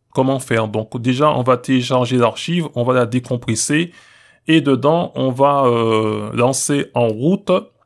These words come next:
donc un script shell. Donc on va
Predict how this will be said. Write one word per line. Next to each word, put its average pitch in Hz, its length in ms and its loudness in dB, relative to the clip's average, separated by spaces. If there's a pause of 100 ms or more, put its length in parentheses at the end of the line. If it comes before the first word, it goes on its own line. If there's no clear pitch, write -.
(420)
donc 147 300 0
un 131 360 2
script 160 280 -4
shell. 110 240 -2 (2500)
Donc - 300 -4
on 156 60 0
va 202 260 0